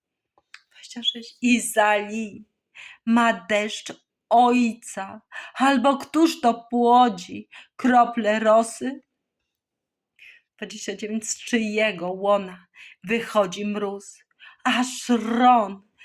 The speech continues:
nieba, któż go zrodził? Trzydzieści. Niby kamieniem nakrywają się wody,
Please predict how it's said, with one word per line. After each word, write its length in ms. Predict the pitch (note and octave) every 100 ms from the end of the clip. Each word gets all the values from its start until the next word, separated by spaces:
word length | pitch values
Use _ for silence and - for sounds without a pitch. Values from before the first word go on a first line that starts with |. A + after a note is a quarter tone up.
| - -
nieba, 440 | A3+ B3+ A#3+ A3
któż 760 | A3 - _ _ _ E4 D#4+ C4
go 260 | - G#3+ G#3
zrodził? 760 | A3 A#3+ A#3+ F3 F#3 G3+ G#3 _ _ _ _ _ _ _ _ _ _
Trzydzieści. 540 | F3+ G#3 G#3 - G#3 - -
Niby 480 | A3+ A#3 A3 F#3 G#3+
kamieniem 880 | - G#3+ G#3 G#3+ A3 G#3+ A#3+ A#3+ C#4+ _ _ _ _ - _ -
nakrywają 880 | A#3+ A#3+ B3 A3 F#3 A3 A#3+ B3 B3+
się 280 | B3+ A3
wody, 540 | G#3 A3 G#3+ B3 D4